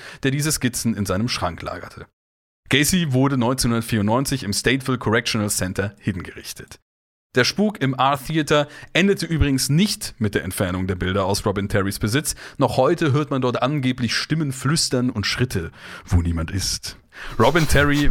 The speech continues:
<laughs> witterte in dem Spuk eine neue Geschäftsidee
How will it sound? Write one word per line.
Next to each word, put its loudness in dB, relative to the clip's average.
<laughs> 2
witterte 4
in 2
dem 0
Spuk 2
eine 2
neue 4
Geschäftsidee 0